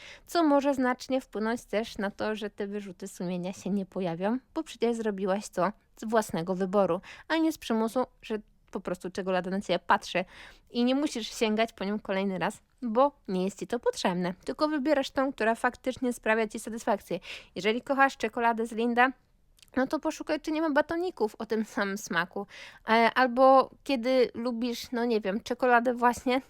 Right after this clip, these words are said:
to wybieraj taką, która cię bardzo satysfakcjonuje, a nie smakuje jak czekoladopodobne mikołajki, które <laughs> dostaje się na święta,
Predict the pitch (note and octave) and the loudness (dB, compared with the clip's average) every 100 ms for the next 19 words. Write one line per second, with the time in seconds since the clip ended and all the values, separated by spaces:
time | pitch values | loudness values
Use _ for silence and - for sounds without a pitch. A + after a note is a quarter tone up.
0 | _ - C4+ C#4 A#4 F4 - - A3+ - | _ -10 -6 -2 0 0 -4 -4 -6 -4
1 | G#3+ G#3 - G#3+ G#3+ A3+ A3+ A3 A3+ G#3+ | -4 -4 -2 0 0 0 2 2 0 -8
2 | G3 - G3+ F#3+ G3+ G#3 - G#3 G3+ - | -6 -4 -4 -4 -2 -2 -4 -2 -4 -4
3 | G3 - G3 F3 - A3 G3+ G3+ G3+ G3 | -6 -2 -2 -2 -6 -2 0 0 -2 -2
4 | G3+ G3+ F#3 - - - A3 A3+ - G3 | 0 0 -2 -4 -16 -8 -2 -2 2 4
5 | G3 G#3 G#3 G3+ - F#3+ G#3 G#3+ - A3 | 4 4 0 -10 -6 -2 0 0 -2 -6
6 | G#3 G3+ G#3 - G#3 F#3+ G#3+ - F3+ F3 | -2 0 0 -2 -2 -2 -2 -2 -2 2
7 | F#3 | 2